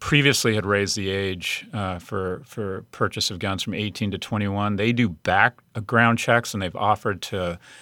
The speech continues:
give that technology to, or lend that technology, that background check technology, to,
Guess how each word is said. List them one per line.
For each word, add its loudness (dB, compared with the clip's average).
give 4
that 4
technology -2
to, -4
or -4
lend -2
that -4
technology, -2
that -6
background -4
check -6
technology, -4
to, -6